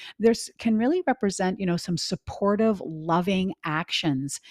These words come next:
as those two try to blend together. And then the apex planet of this mini grand trine is Chiron.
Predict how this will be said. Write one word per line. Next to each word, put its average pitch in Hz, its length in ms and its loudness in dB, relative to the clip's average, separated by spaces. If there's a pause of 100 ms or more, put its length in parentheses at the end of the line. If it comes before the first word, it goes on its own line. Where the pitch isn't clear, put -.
(160)
as 180 200 2
those 180 280 0
two - 240 -2
try 165 240 -2
to 160 100 0
blend 156 420 2
together. 170 500 0 (400)
And 269 220 6
then 294 340 2 (100)
the 220 460 0
apex - 500 2
planet 175 440 2
of 156 160 0
this 165 160 -2
mini 156 220 2
grand 147 320 -2
trine 185 420 0
is 247 240 0 (100)
Chiron. 160 760 0